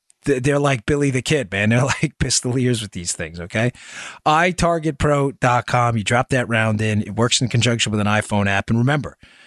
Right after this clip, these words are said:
competitive shooters, people who do this for a living, dry fire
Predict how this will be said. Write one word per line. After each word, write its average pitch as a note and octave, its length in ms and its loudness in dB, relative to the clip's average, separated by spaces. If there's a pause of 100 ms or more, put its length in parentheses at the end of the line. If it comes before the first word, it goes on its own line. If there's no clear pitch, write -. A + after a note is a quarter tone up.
(200)
competitive F3+ 520 0
shooters, F3 360 2
people C#3+ 280 0
who C3 40 2
do B2+ 140 0
this A#2+ 140 0
for - 160 0
a A2+ 60 2
living, G#2+ 340 -2
dry B2 360 2
fire E2+ 480 -4